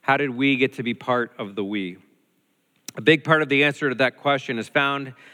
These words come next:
in a story in Matthew's gospel that we encounter just after the record of Jesus' birth. In Matthew chapter two, we read that after Jesus was born in Bethlehem in Judea,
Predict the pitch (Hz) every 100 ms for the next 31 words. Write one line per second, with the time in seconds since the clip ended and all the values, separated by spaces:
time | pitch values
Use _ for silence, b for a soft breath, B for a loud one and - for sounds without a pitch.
0 | B B 127 113 156 151 156 147 131 135
1 | 127 127 110 127 110 110 - 95 98 _
2 | _ _ b b b _ 135 139 135 131
3 | 147 139 123 147 170 147 - - 139 -
4 | 135 120 117 113 123 107 95 104 98 87
5 | - 85 85 - _ _ _ _ b b
6 | b b b b b 127 156 165 160 135
7 | 165 151 135 - 151 143 120 120 123 127
8 | 113 113 127 135 131 117 123 131 123 117
9 | 101 131 123 127 107 95 120 - 120 117
10 | 117 113 127 110 120 98 92 87